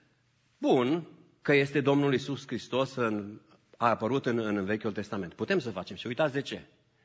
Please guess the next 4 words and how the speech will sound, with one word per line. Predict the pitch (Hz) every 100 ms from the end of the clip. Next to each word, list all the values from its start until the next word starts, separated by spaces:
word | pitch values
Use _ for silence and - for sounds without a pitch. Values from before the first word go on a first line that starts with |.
| _ _ _ _ _ _ _
El | 110 143 190
pretinde | 185 175 165 175 180 185 156
autoritate | 139 147 143 143 156 151
divină. | 143 135 101